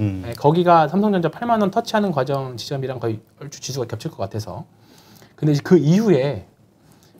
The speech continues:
Speaker 2: 어떻게 되느냐. 그래서 제가 제 고객님들한테 전략을 드렸던 게 좀 극단적인 전략을 드렸어요.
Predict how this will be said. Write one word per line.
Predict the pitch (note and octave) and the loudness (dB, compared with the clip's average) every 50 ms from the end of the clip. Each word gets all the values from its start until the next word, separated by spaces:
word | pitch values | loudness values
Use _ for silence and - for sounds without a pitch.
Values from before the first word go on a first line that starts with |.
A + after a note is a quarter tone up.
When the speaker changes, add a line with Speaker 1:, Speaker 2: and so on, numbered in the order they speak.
| _ _ - | _ _ -2
Speaker 2:
어떻게 | - B2 - - G#3+ G3 F3+ | -2 -2 2 2 2 2 2
되느냐. | D3 C#3+ C#3+ D3 B2+ G#2 F2+ F#2 G#2 G#2+ - | 2 4 4 4 2 0 -6 -6 -10 -10 0
그래서 | - G3+ A3+ B3+ | 2 4 4 4
제가 | - G3+ G3+ A3 G#3+ G#3 G#3 - - - - - - - | 4 4 6 6 6 6 4 0 -12 -20 -20 -20 -20 -14
제 | - - F3+ F3+ F3 F3 F3 F3 F3 E3+ E3 D#3+ C#3+ A#2+ D#2+ D2+ D#2 F2+ G#2 G#2+ - - - - _ _ _ | 0 4 6 6 8 8 8 8 8 6 6 6 4 2 -2 -4 -10 -14 -14 -16 -16 -18 -20 -20 _ _ _
고객님들한테 | - - D#3 D#3+ F3+ F#3 F#3 F3 E3+ E3 D#3+ D3 D3+ D#3 D3+ D3+ D3 C3 | -10 -4 0 2 4 4 6 6 6 4 4 2 2 2 2 4 2 2
전략을 | - - C3+ D3+ E3+ E3+ D#3 | 0 0 4 4 6 4 4
드렸던 | - - C#3+ C#3+ - C#3+ C#3+ | 2 2 2 2 2 0 -4
게 | C3+ C3 | -4 -4
좀 | - C#3 | -6 -10
극단적인 | - - - - A3+ A#3 A3 A3 G3+ G3+ F3 | -10 -8 -2 0 2 4 4 4 4 4 2
전략을 | C3+ A#2+ B2 B2 A#2+ A2 | 2 0 -4 -4 -6 -8
드렸어요. | - A2 G#2 G2 - - E2 E2 | -6 -6 -6 -6 -6 -10 -14 -14